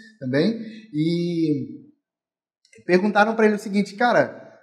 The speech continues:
como que você, tipo assim, você falhou mil vezes ao criar a lâmpada?"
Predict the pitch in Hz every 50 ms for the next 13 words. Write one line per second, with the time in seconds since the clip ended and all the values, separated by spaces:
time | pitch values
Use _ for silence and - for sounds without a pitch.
0 | _ _ _ - 214 233 254 269 262 269 254 233 220 202 180 165 165 156 143 135
1 | 127 120 120 - - - - _ _ _ _ _ _ - 151 165 190 185 - 220
2 | 208 196 180 160 143 127 117 113 - - - - - _ _ _ _ _ _ _
3 | _ _ _ - 190 220 220 214 202 170 180 180 180 - 220 220 226 208 196 202
4 | 208 226 233 226 196 170 151 160 202 277 339 302 190 180 202 240 302 320 262 233
5 | 208 208 208 202 208 202 196 180 180 190 190 165 160 160 170 208 202 - 160 131
6 | 113 - -